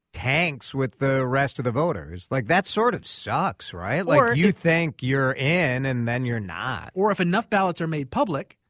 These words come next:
Speaker 2: then he already knows, and the call isn't
Speaker 1: The call
Speaker 2: the
Speaker 1: isn't as
Speaker 2: surprise,
Speaker 1: fun.
Speaker 2: you know, that he, it would normally be.
Speaker 1: I mean, they have a long way to go to
Speaker 2: Yeah.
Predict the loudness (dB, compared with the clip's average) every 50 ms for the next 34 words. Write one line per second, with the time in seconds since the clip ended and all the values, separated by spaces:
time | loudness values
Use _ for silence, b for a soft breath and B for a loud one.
0 | _ _ _ _ _ _ -4 -2 2 2 4 4 4 2 2 2 2 4 4 4
1 | 4 2 0 -2 -2 -4 -4 -4 -2 0 2 2 2 2 2 0 -2 -4 -4 -4
2 | -2 -4 -4 -4 -8 _ _ -2 -2 0 4 6 6 8 8 8 6 6 6 6
3 | 6 4 2 0 -2 -4 -4 -4 -4 -4 -8 -10 -8 -8 -8 -8 -8 -12 -14 _
4 | _ _ _ _ -14 -14 -14 -12 -14 -16 -14 -10 -8 -6 -4 -4 -4 -4 -4 -6
5 | -6 -8 -10 -12 _ _ _ _ -12 -8 -4 0 2 4 2 2 0 -2 -2 -4
6 | -4 -4 -4 -6 -8 -8 -8 -8 -6 -6 -6 -6 -8 -8 -6 -6 -6 -6 -8 -10
7 | -10 -12 _ _ -4 -4 -4